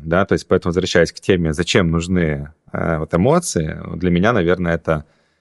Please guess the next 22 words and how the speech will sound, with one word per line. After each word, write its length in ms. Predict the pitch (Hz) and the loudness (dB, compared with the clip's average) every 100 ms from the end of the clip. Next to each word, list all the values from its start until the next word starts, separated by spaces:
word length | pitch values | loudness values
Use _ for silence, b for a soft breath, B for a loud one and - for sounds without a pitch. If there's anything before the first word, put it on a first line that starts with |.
| _ _ | _ _
если 600 | 82 82 - 80 76 73 76 | -2 -2 0 0 0 -2 -6
там, 300 | 78 73 76 | -8 -8 -8
у, 200 | - 87 | -6 -6
э, 460 | 85 82 80 82 85 _ _ _ | -8 -10 -14 -16 -20 _ _ _
мы 80 | 92 | -2
говорили 220 | 87 87 82 | 2 2 0
там 160 | 78 | -4
про 120 | - | -2
здоровье, 580 | 82 87 85 127 117 87 | 0 2 4 4 4 2
про 140 | 82 82 | -2 -6
какие-то 240 | 87 - | -6 -6
сложные 320 | - 85 87 | -2 -2 -2
системы, 340 | - 139 147 95 | 0 2 2 2
но 160 | 87 | 0
вот 160 | 85 87 | 0 0
есть 160 | 98 | -2
очень 160 | 101 - | -4 -6
такая 300 | 87 - 80 | -2 2 0
прикладная 460 | - - 87 87 80 | 0 -2 0 0 0
штука, 600 | - 151 - 87 80 80 | 0 -2 2 2 2 -2
это 120 | - | -10
про 460 | - 101 101 98 | -4 2 4 2